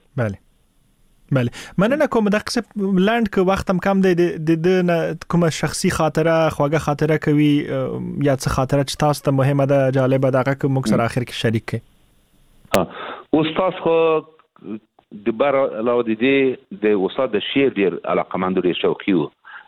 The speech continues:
Speaker 2: نو ما سره شخصي، اه،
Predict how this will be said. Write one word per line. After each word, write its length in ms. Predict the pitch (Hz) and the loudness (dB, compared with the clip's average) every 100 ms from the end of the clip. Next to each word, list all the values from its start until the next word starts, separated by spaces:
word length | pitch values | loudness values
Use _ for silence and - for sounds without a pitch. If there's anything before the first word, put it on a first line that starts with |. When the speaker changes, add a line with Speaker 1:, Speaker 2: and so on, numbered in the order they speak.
| - | 0
Speaker 2:
نو 300 | 120 127 131 120 | 2 2 0 0
ما 200 | 143 180 170 | 0 0 -2
سره 140 | 135 | -4
شخصي، 640 | - 117 - - 170 165 151 _ _ _ - | -2 -4 -4 0 2 2 0 _ _ _ 0
اه، 300 | 104 107 107 | 2 2 0